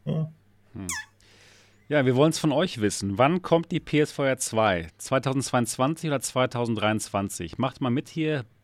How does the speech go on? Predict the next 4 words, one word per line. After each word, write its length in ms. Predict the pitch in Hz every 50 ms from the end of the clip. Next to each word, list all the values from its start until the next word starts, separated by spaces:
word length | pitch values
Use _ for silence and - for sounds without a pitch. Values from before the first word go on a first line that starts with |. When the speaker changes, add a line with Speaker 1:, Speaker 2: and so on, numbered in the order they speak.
| _
Speaker 2:
beim, 480 | - 113 113 120 120 123 123 120 117 113 - - - - - - - - - _ _ _ _ _ _
beim 380 | - 113 117 113 110 110 107 101 - _ _ _ _ -
Vote, 600 | 131 104 101 117 127 156 208 - - - - - - - - _ _ _ _ _ _ _ -
ja? 280 | 107 113 135 156 156